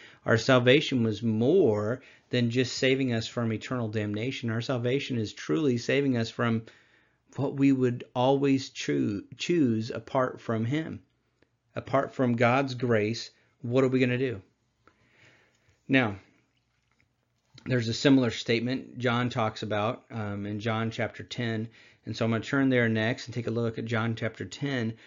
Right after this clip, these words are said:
verse twenty-six, where Jesus is speaking to some unbelieving Jews. And he says, "But you do not believe."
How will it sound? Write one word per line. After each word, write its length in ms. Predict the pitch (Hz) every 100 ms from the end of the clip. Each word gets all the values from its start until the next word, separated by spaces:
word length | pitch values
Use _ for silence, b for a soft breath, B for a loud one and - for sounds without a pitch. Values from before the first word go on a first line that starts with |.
| b b
verse 220 | 123 143 147
twenty-six, 500 | - 131 123 151 135
where 80 | 117
Jesus 460 | 123 151 175 -
is 120 | 175
speaking 440 | - - 117 120 117
to 140 | -
some 260 | 110 113 117
unbelieving 880 | 147 160 139 131 156 139 107 98 117 -
Jews. 640 | 117 151 151 87 67 - - _ _ _ _ _ _ _ _ _ _ _ _ _ _ _ _ b b b b -
And 60 | 151
he 80 |
says, 200 | 151 185
"But 160 | 156 156
you 140 | 170
do 100 | 170
not 360 | 170 165 185 180
believe." 840 | 143 127 147 120 98 95 151 196